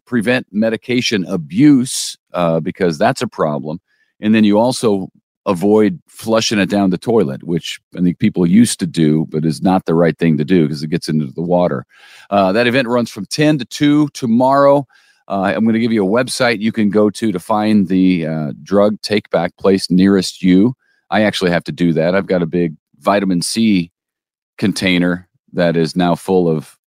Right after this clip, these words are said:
extra medicine that's old that we, we need to get rid of. So I've been waiting for this. Uh, the website is D E A dot gov slash take back day. D E A dot gov slash take back day.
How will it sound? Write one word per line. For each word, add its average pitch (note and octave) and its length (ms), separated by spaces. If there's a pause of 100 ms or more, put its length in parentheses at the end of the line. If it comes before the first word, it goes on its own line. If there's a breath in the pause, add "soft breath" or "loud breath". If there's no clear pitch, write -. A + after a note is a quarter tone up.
(120)
extra - 360
medicine D#2+ 420
that's D#2 180
old E2+ 400
that D#2 100
we, D#2+ 120 (120)
we E2 180
need E2+ 160
to D#2 80
get D2 160
rid D#2 180
of. A#1 180
So D#2 140
I've D#2 80
been D#2 140
waiting D#2+ 280
for C2 140
this. A#1+ 260 (480 soft breath)
Uh, E2+ 200
the E2+ 80
website A2+ 420
is F2 180
D C3+ 560
E A#2+ 40
A B2+ 500
dot A#2+ 300
gov G2+ 560 (720)
slash A2 760
take B2 320
back G#2 340 (100)
day. E2 360 (480)
D A2+ 400
E G#2 40
A G#2+ 180
dot G2 200
gov C#3+ 360
slash G#2+ 600
take - 280
back C#2 280
day. - 260